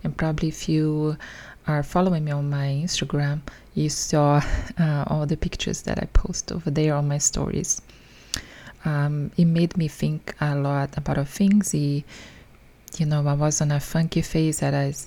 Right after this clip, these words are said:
I had on a previous, uh, podcast, and I left that place energized. It just showed me the power of art. When you see art, you contemplate art, it really re-energizes you.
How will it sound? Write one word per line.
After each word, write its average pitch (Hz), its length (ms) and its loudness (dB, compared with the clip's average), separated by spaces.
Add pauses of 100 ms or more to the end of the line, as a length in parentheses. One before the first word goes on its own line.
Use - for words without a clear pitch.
(100)
I 135 240 0
had 139 220 -2
on 139 100 -2
a 135 60 -4
previous, - 460 -6
uh, 143 260 -4 (340)
podcast, 160 800 -2
and 139 460 -2 (880)
I 170 280 4
left 160 360 2
that 139 200 0
place 139 340 0
energized. 143 800 0 (400)
It 175 160 -2
just 208 280 0
showed 170 320 -2
me 151 200 0
the 143 100 -4
power 139 400 0
of - 240 -6
art. 147 460 0 (340)
When 160 220 4
you 156 80 0
see 180 320 4
art, 165 340 4
you - 100 -4
contemplate 165 600 2
art, 139 240 2 (840)
it 170 100 8
really 190 460 6
re-energizes 147 1040 2
you. - 180 -6